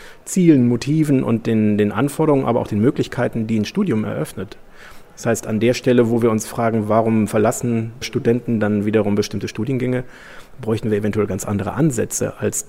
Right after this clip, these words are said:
einen weiteren Intelligenztest. Da bräuchten wir mehr Vorinformationen und eine, eine aktive Auseinandersetzung mit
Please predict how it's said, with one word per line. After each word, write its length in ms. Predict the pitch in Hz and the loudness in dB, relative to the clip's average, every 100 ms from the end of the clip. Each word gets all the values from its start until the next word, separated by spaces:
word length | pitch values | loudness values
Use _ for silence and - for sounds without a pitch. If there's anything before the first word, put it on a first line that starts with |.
| 110 | -6
einen 160 | 113 | -6
weiteren 320 | 120 123 120 110 | 0 0 2 -2
Intelligenztest. 1040 | 107 101 101 156 - - 98 - - - - - | -2 -2 0 -2 -2 -8 -10 -12 -14 -18 -20 -16
Da 80 | - | -10
bräuchten 400 | 104 101 98 110 | -4 -4 -2 -2
wir 180 | 107 101 - - - | 0 -2 -6 -20 -10
mehr 200 | 113 104 | -4 -2
Vorinformationen 960 | - 208 151 139 139 131 - 135 131 135 | 0 -2 0 0 0 0 2 2 2 2
und 200 | - 104 - - | -2 -4 -6 -6
eine, 500 | 113 107 104 101 98 | -2 2 2 0 -2
eine 160 | - 107 | -6 -6
aktive 480 | - - 170 196 135 | -8 -4 2 4 2
Auseinandersetzung 960 | 131 117 127 165 143 147 - 156 151 143 - - - - | 0 0 2 2 2 -2 -2 -2 -2 -6 -18 -20 -16 -4
mit 460 | 113 131 - - | 2 2 0 -10